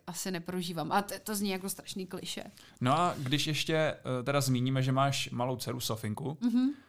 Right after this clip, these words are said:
Speaker 2: a změnil se tvůj přístup k práci ve chvíli, kdy jsi měla právě dítě? Jakože nad tím přemýšlíš třeba jinak nad tou prací, že to tolik neřešíš? Že
Speaker 1: Hmm, asi jo. Já jsem se o tom zrovna nedávno bavila s Luckou Šilhánovou,
Speaker 2: Mhm.
Speaker 1: že od té doby, co máme ty dcery,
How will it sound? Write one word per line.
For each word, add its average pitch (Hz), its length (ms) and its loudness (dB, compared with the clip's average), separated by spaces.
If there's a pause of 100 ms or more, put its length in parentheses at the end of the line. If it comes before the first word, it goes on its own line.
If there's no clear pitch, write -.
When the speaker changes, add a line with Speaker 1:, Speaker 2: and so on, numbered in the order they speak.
(160)
Speaker 2:
a 117 340 2
změnil 127 300 4
se 180 140 0
tvůj 180 140 0
přístup 151 340 -6
k - 100 -10
práci 123 760 2
ve 123 120 0
chvíli, 120 300 -2
kdy 117 160 -4
jsi 117 140 -4
měla 117 300 -2
právě 113 340 -2
dítě? 110 240 -4
Jakože 135 560 -2
nad 123 160 0
tím 123 120 -2
přemýšlíš 117 360 -2
třeba 113 180 -2
jinak 139 180 0
nad 156 120 0
tou 156 80 -2
prací, 127 460 -2
že 117 280 -2
to - 120 -12
tolik 120 240 -4
neřešíš? 139 600 -2
Že 180 220 -10
Speaker 1:
Hmm, 170 380 -2 (260)
asi - 280 -4
jo. 180 480 -2
Já 202 100 -2
jsem 262 140 -2
se 254 100 2
o 240 40 2
tom 254 140 0
zrovna 240 300 0
nedávno 226 320 0
bavila 214 320 0
s 220 60 -4
Luckou 220 320 -4
Šilhánovou, 185 800 0 (120)
Speaker 2:
Mhm. 123 200 -4 (260)
Speaker 1:
že 208 260 2
od 202 80 -2
té 240 120 -4
doby, 208 200 -2
co 208 140 -4
máme 202 240 0
ty 220 140 -4
dcery, 175 560 0